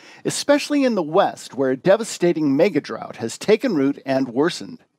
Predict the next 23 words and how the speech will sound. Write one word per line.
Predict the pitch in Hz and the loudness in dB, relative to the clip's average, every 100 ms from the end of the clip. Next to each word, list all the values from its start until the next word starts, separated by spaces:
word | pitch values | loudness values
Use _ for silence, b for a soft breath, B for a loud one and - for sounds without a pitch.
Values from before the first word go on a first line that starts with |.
| _ _ B B B B | _ _ B B B B
The | 151 | 2
National | 185 254 - 165 | 4 2 0 0
Oceanic | 160 - 160 147 143 - | 0 0 2 2 0 -2
and | 120 | 0
Atmospheric | 139 151 131 - 139 135 | 0 0 -6 -2 -2 -2
Administration's | 123 120 175 156 - 160 151 147 131 | -4 -2 0 -2 -2 -2 0 -2 -2
official | 131 214 240 233 | -2 -2 0 -2
spring | - - 202 190 | -4 -2 0 2
outlook | 196 147 127 | 0 0 -4
Thursday | - 120 110 - 117 127 | -4 -4 -4 -2 -2 -2
sees | - 180 170 | -4 -4 -2
an | 143 | -2
expanding | 135 - - 180 208 202 190 | -2 -6 -2 0 0 -4 -4
drought | 127 170 139 - - | 0 0 0 -4 -10
with | 120 - | -8 -6
a | |
drier | 127 147 143 180 185 | -4 0 0 0 0
than | 185 160 | -2 0
normal | 131 131 131 - | 0 0 -2 -2
April, | 139 151 175 175 175 | -2 -2 -2 -4 -6
May, | 107 120 123 117 | -6 -2 -2 -2
and | 131 135 | -4 -2
June | 151 175 101 | -2 -2 -6